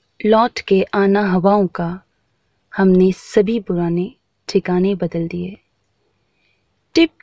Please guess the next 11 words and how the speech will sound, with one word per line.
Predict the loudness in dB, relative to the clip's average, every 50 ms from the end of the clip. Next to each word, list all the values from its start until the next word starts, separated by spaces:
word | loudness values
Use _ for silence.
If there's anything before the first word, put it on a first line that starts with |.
| _ 2
टिप, | 2 2 2 _ _ _
टिप, | -6 -6 -6 -6 _ _ _ _ _ _ _ _ _ -2 0
मोटी-मोटी | 2 2 2 2 2 2 2 4 2 0 0 0 0 0
बूंदें | 2 2 2 2 2 2 -2 -2 -2 -2
आसमान | -2 -2 -4 -4 -4 -2 -2 -2 -2 -4
से | -2 0 0 0 0 _ _ 2
तेजी | 4 4 4 2 -2 -6 -2
से | 2 2 2 4
गिर | 4 2 2 2
रही | 2 -2 -2 -4
थीं। | -4 -6 -6 -6